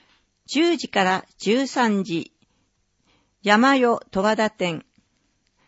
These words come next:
九月二十五日月曜から二十九日金曜。十時から十二時三十分。山田電機、テックランドニュー十和田店。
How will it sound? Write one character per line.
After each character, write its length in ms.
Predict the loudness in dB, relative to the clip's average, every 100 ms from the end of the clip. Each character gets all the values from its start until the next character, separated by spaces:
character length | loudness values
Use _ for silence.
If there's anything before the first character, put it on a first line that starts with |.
| _ _ _ _
九 140 | -2 0
月 360 | 0 -2 -4
二 280 | -2 -2 -2
十 240 | 0 0 2
五 160 | 2
日 480 | 2 -2 -6 -10 -8
月 320 | -4 -4 -2 0
曜 220 | 0 0
か 140 | -2
ら 100 | -2
二 240 | 0 0 0
十 240 | -2 -4
九 180 | -4 -2
日 380 | -2 -2 -8 -8
金 380 | -6 -4 -2
曜。 340 | -2 -2 -4 -10 _ _ _ _ _
十 300 | -4 -2 0
時 120 | -2 -2
か 140 | 0
ら 200 | 0 -2
十 280 | -4 -2 0
二 160 | 0
時 160 | -2 -4
三 300 | -2 -2 -2
十 120 | -4
分。 400 | -10 -8 -8 -8 _ _ _ _ _ _ _ _ _ 0
山 260 | 2 4
田 140 | 2 2
電 260 | 2 0
機、 320 | -4 -8 -10 _ _ _ _
テ 160 | -4 -2
ッ 80 |
ク 100 | 0
ラ 160 | 2 4
ン 140 | 4
ド 200 | 2 2
ニ 200 | 2 2
ュ 140 | 2 0
ー 40 | -4
十 80 | 0
和 160 | 0
田 140 | 0 -2
店。 340 | -4 -8 -10